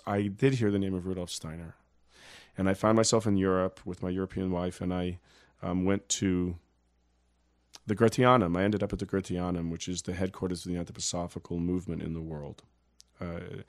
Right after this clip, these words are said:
its architecture is well known in that part of Europe, and in, in some other places as well in the architectural world, recognized as a kind of, uh,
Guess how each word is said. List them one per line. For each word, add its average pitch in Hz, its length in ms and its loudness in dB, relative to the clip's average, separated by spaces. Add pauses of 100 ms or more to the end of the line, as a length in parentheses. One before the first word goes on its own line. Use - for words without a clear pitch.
(200)
its - 140 -2
architecture 92 540 0
is 87 120 -8
well 90 160 -2
known 87 200 -2
in 87 60 -4
that 85 140 -8
part 90 160 -6
of 85 100 -10
Europe, 85 200 -6
and 87 100 -6
in, 85 200 -6 (320)
in 92 140 -4
some 98 540 -2 (720)
other 107 180 4
places 98 360 0
as 98 160 -2
well 101 180 2
in 98 60 2
the 92 100 0
architectural 90 560 -6
world, 85 280 -4
recognized 82 840 -8 (100)
as 92 120 -14
a 92 40 -14
kind 85 300 -10
of, 87 220 -14
uh, 87 160 -10